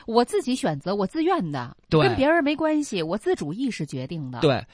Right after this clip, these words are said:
Speaker 2: 所以我们说呢，volition 哈，作为独立单词使用的时候，表示的是强大的意志力。那如果前面加上个什么词，就可以表示的是自愿呢？
Speaker 1: 那就是 own，my own volition。
Speaker 2: 对了，my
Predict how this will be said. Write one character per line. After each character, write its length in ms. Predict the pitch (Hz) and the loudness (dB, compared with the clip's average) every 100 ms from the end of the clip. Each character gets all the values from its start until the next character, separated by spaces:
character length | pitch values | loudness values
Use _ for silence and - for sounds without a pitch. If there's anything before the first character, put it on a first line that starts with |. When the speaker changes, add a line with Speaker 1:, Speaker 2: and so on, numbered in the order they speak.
| _ | _
Speaker 2:
所 160 | - | -2
以 40 | 320 | 0
我 160 | 247 147 | 2 0
们 120 | 143 | 0
说 160 | 196 | -2
呢， 220 | 208 185 165 | 0 0 0
volition 580 | 165 165 196 202 127 101 | 0 0 0 -2 -2 -4
哈， 180 | 107 95 | -6 -8
作 260 | - 226 180 | 0 4 4
为 200 | 151 180 | 2 -2
独 280 | - 135 202 | -2 0 0
立 160 | 302 | 0
单 160 | 180 139 | 0 -2
词 160 | - | -2
使 160 | 131 107 | -4 -4
用 160 | 95 113 | -4 -4
的 80 | |
时 140 | 107 101 | -6 -8
候， 260 | 104 92 - | -10 -10 -4
表 120 | 120 | -4
示 140 | 107 117 | -4 -6
的 100 | 120 | -6
是 140 | 127 | -6
强 400 | - - 98 107 | -8 -10 -8 -6
大 160 | 139 110 | -4 -4
的 80 | |
意 180 | - 196 | -4 -4
志 220 | 120 120 | -4 -6
力。 260 | 107 107 - - - | -8 -10 -14 -20 -14
那 140 | 185 185 | -4 -2
如 160 | 196 | -2
果 120 | 214 | -2
前 300 | 165 - 127 | -4 -4 -4
面 140 | 165 147 | -4 -4
加 180 | 190 180 | -2 -2
上 160 | 151 | -4
个 60 | 113 | -4
什 200 | - 110 | -4 2
么 120 | 277 | 2
词， 420 | - - 104 113 - - | 0 -8 -4 -6 -6 -6
就 160 | 170 | -4
可 140 | 135 127 | -2 -4
以 60 | 135 | -4
表 180 | 90 | -6
示 160 | 87 117 | -6 -8
的 100 | 113 | -6
是 220 | - 110 - | -6 -8 -8
自 420 | - 320 320 151 98 | -10 -2 -2 -2 -2
愿 280 | 143 135 120 | -2 0 0
呢？ 180 | 127 131 _ | 0 -2 _
Speaker 1:
那 220 | - 302 285 | -2 0 2
就 140 | 269 | 0
是 260 | - 220 185 - | 0 -2 -4 -2
own，my 1120 | 262 277 311 320 254 185 160 - 208 240 247 - | 4 8 8 6 4 0 -6 -10 0 2 2 4
own 520 | 262 285 302 294 269 | 8 8 8 6 4
volition。 640 | 233 226 226 226 190 147 | 4 4 4 2 0 0
Speaker 2:
对 380 | 135 220 202 156 | 4 6 6 2
了， 120 | 135 | 0
my 220 | 135 135 | 0 0